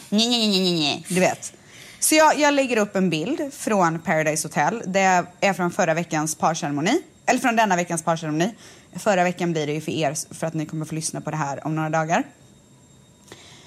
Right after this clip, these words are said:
Då är det, för att min sminkning i Paradise Hotel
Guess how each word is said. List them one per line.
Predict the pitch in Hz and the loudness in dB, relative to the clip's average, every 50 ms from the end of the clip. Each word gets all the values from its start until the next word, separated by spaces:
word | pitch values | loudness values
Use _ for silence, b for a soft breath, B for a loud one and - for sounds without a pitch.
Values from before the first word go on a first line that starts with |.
| B B B | B B B
Då | B 208 254 277 285 | B 2 4 4 6
är | 269 233 233 214 208 202 | 6 6 6 4 4 4
det, | 208 208 196 160 - - | 4 4 2 2 0 -6
för | - - 277 | -4 0 0
att | 277 277 - - - | 0 0 -2 -4 -2
min | 247 247 269 285 285 285 | 0 2 2 2 2 2
sminkning | 285 - - 311 285 302 285 240 202 208 - 220 277 277 247 180 | 2 2 2 2 2 2 2 2 0 -2 -2 -2 0 0 0 0
i | 143 170 170 | 0 0 0
Paradise | - 190 190 170 165 156 156 165 - 170 | 0 2 2 2 2 2 0 -2 -2 -4
Hotel | 160 - 180 151 151 - | -2 0 0 0 0 0